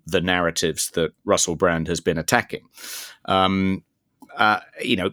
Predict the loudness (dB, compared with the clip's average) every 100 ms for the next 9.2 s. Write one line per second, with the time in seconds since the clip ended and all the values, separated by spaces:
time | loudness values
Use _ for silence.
0 | 0 2 2 2 2 2 2 2 2 2
1 | 0 0 0 0 2 2 0 -6 -20 -20
2 | -20 _ _ _ _ 0 2 4 0 -2
3 | 0 2 4 4 0 -6 -6 0 0 0
4 | -4 -6 -2 2 2 2 0 0 0 0
5 | 0 -4 -4 2 4 4 2 -2 _ 0
6 | 0 2 0 0 2 2 0 0 0 0
7 | 0 -4 -6 -20 -20 _ _ 2 2 2
8 | -2 _ _ _ _ 0 4 4 4 2
9 | 2 0